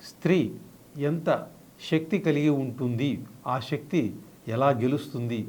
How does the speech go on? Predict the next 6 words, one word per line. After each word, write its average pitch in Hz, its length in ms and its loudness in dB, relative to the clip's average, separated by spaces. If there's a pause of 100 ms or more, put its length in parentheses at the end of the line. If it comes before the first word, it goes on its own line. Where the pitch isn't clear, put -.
అనేటటువంటి 120 680 -8
కథ. 107 280 -8 (540)
శక్తులు, 139 480 -2 (640)
కామపిశాచి, 135 1040 0 (1500)
అలాగే 123 400 0
మహిమలు, 120 840 0